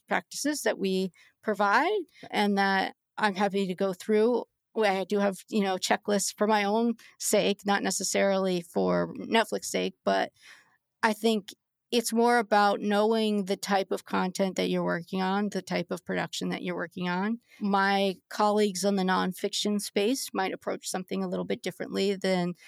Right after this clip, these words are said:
than I do, that, that I cover the scripted productions. There's some flexibility there in, in how different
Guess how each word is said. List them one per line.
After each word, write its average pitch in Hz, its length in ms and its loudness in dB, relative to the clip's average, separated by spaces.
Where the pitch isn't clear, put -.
than 202 140 2
I 208 140 4
do, 202 380 2
that, 185 300 0
that 175 180 0
I 190 140 2
cover 180 400 -6
the 170 80 -10
scripted 202 520 -4
productions. 196 800 -4
There's 226 960 2
some 233 260 2
flexibility 208 800 2
there 202 360 4
in, 190 160 0
in 208 100 2
how 208 260 4
different 202 540 -2